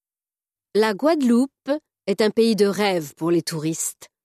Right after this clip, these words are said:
Le soleil, la mer, les plages, les palmiers. Le paradis sur terre. Mais en Guadeloupe, il y a beaucoup de chômage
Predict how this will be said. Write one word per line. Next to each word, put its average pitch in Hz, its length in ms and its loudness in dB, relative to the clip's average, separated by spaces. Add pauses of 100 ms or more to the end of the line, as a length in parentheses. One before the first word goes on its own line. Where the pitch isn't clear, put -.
(640)
Le 170 100 0
soleil, 180 680 0 (460)
la 180 140 0
mer, 175 600 -2 (460)
les 185 140 0
plages, 160 560 -4
les 170 100 0
palmiers. 156 680 -4 (1040)
Le 196 120 2
paradis 226 600 0
sur 175 260 -2
terre. 151 420 -8 (1400)
Mais 381 280 4
en 302 140 4
Guadeloupe, 202 680 2 (760)
il 220 120 2
y 247 60 2
a 226 80 2
beaucoup 269 320 0
de 254 100 0
chômage 170 760 -2